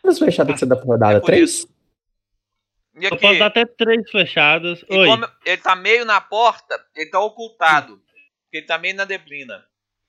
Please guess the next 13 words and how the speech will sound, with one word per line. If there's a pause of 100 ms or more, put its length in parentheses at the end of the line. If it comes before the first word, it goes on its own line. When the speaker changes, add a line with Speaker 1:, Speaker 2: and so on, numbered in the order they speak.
(240)
Speaker 2:
Ele
tá
meio
escuro,
então
ele
tá
ocultado. (340)
Você
rola
um
D
vinte.